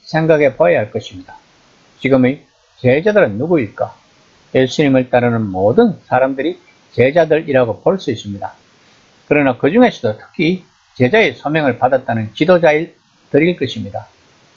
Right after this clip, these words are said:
예수님이 오병이어와 사천 명을 먹이신 두 사건에서 제자들은 무리들에게 헌신하는 모습을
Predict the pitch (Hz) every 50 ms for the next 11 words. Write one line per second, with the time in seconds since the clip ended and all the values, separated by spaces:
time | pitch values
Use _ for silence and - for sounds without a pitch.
0 | _ _ _ _ 127 120 113 - 165 147 139 135 143 151 147 - _ _ _ -
1 | 120 123 151 175 190 190 - - - 160 151 143 123 117 110 104 101 95 - -
2 | _ _ _ _ _ _ _ - 139 139 - - 147 139 131 127 127 117 113 123
3 | 127 127 120 117 - 120 113 - 143 170 180 175 - 156 156 - - 160 135 113
4 | - - - - - _ _ _ _ _ _ _ _ _ - 123 123 123 143 135
5 | 139 127 123 127 123 120 127 135 135 123 127 123 120 117 110 107 - 185 196 196
6 | 185 - 202 190 180 170 170 165 156 160 165 160 - 170 - 160 175